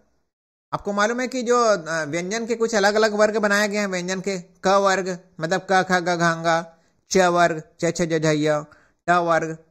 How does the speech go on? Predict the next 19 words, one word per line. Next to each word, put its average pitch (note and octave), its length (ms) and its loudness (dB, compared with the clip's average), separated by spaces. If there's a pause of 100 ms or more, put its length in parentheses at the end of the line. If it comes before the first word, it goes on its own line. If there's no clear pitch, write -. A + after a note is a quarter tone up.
(160)
ट, - 20 -2
ठ, D#3+ 160 -2
ड, D#3 160 -2
ढ, D3+ 120 -4
ढ, D3 380 -4 (380)
त - 20 4
वर्ग E3+ 520 4 (280)
त, - 0 -
थ, D3+ 200 0
द, D3 140 2
ध, C#3+ 120 0
न, C#3+ 340 -2 (460)
प - 20 0
वर्ग E3 560 2 (280)
प, D#3 160 2
फ, - 20 -6
ब, D3 220 -4
भ, C3+ 60 -6
म, C#3 360 -6